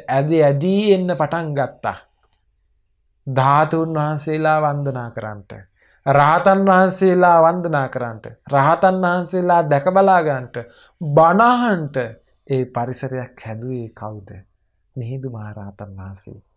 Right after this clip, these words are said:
දෙව්ලොව හැම තැනකම දෙවියෙක් දෙවියෙක්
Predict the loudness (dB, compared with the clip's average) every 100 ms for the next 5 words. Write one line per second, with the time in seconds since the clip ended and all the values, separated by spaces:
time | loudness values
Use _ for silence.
0 | _ _ _ _ _ _ _ _ _ -10
1 | -4 2 6 6 6 6 6 6 6 4
2 | 0 -10 _ -12 -4 -2 0 -2 0 2
3 | 4 2 0 -2 -2 -8 -14 _ _ -10
4 | 0 4 6 6 6 4 2 2 4 4
5 | 4 4 2